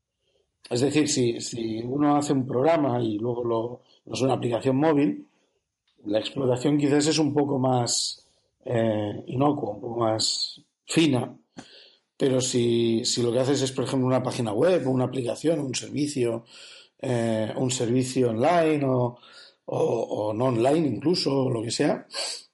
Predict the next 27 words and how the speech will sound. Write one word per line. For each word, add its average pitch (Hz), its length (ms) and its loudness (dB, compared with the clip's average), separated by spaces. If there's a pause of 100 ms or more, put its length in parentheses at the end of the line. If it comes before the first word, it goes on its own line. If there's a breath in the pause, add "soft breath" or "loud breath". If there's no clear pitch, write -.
(260)
eh, 120 360 2
la 120 80 2
explotación 127 500 2
es 143 60 2
bastante 131 380 -2
crítica. 123 440 -2 (800 loud breath)
Y 123 80 0
entonces 123 480 0 (300)
poder 135 320 2
tener 160 280 2
este 151 200 2
tipo 156 240 2
de 156 80 4
herramientas, 143 760 0 (520 soft breath)
eh, 107 720 -4 (160)
equiparables 131 840 0
a 123 60 -2
las 110 160 0
de 113 80 0
la 104 100 0
construcción, 110 760 0
en, 98 400 -4 (420)
que 113 100 -2
te 101 120 0
permiten 113 420 0
ser 113 320 0
línea 117 560 2